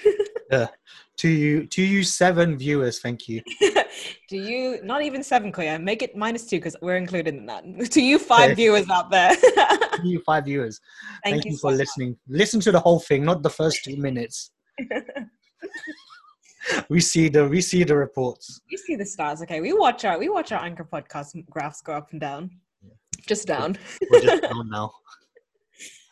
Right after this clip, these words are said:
Speaker 1: Um,
Speaker 2: But yeah,
Speaker 1: okay,
Speaker 2: thank
Speaker 1: apart,
Speaker 2: you.
Speaker 1: aside, aside from podcasts, or do you have more plans for the podcast? We're gonna get, we're gonna get a sign.
Speaker 2: Yeah, we want the signs.
Speaker 1: Back.
Speaker 2: Yeah, so I wanna revisit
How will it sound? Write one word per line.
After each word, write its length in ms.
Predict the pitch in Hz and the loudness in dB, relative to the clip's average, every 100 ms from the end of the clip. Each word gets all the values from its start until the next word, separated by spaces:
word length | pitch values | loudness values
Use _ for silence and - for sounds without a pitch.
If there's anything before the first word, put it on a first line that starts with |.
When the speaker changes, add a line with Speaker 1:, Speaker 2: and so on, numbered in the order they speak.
| _ _ - | _ _ -8
Speaker 1:
Um, 640 | 175 165 160 160 160 175 _ _ - | -4 -4 -4 -6 -10 -16 _ _ -8
Speaker 2:
But 80 | |
yeah, 60 | 131 | -2
Speaker 1:
okay, 80 | 185 | 0
Speaker 2:
thank 160 | 165 - | 0 -4
Speaker 1:
apart, 140 | 202 | -10
Speaker 2:
you. 60 | 208 | -6
Speaker 1:
aside, 240 | 214 208 - | -4 -2 -4
aside 280 | 196 220 220 | 0 0 2
from 160 | 202 | -6
podcasts, 960 | 202 180 180 196 175 220 - - - _ _ _ _ _ _ _ - | -4 -6 -6 -4 -2 -4 -10 -20 -20 _ _ _ _ _ _ _ -18
or 100 | 113 | -18
do 40 | - _ _ - | -18 _ _ -12
you 80 | 175 | -10
have 100 | 156 | -8
more 140 | 151 | -10
plans 260 | 156 175 196 | -12 -14 -14
for 60 | |
the 80 | 208 | -16
podcast? 460 | 202 220 254 254 _ _ - | -20 -20 -20 -20 _ _ -4
We're 80 | |
gonna 160 | 180 208 | 0 2
get, 240 | 196 202 - - | 0 -2 -8 -6
we're 120 | 226 | -2
gonna 160 | 254 247 | 0 0
get 120 | 202 | -2
a 40 | |
sign. 500 | 190 - 220 185 147 156 | -4 -8 -8 -10 -8 0
Speaker 2:
Yeah, 120 | 170 | 0
we 100 | 165 | 2
want 160 | 180 | -2
the 40 | 175 | -4
signs. 580 | - 120 139 160 - _ _ _ _ _ _ _ _ _ _ | -6 -8 -8 -14 -20 _ _ _ _ _ _ _ _ _ _
Speaker 1:
Back. 1500 | - _ _ _ _ _ _ _ _ _ _ _ _ - - _ _ _ _ _ | -20 _ _ _ _ _ _ _ _ _ _ _ _ -20 -20 _ _ _ _ _
Speaker 2:
Yeah, 220 | 135 131 131 | -8 -6 -4
so 380 | 139 135 135 127 | -2 -2 -4 -4
I 40 | |
wanna 220 | 151 160 | -2 0
revisit 540 | 143 143 131 131 131 | -2 -4 -6 -6 -8